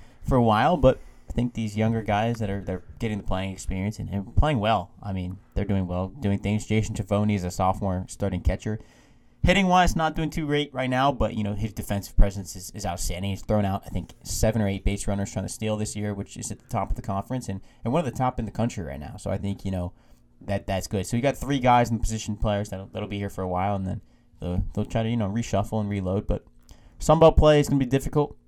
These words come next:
I don't think there's a high expectation for them to, you know,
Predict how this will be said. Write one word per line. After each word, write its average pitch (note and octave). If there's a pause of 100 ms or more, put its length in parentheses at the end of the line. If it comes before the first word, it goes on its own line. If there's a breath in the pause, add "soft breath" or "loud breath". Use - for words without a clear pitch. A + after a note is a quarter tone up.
(120)
I -
don't A2
think A2+
there's G#2
a F#2+ (160)
high G#2
expectation G2+
for -
them F#2+
to, F2
you F2+
know, D#2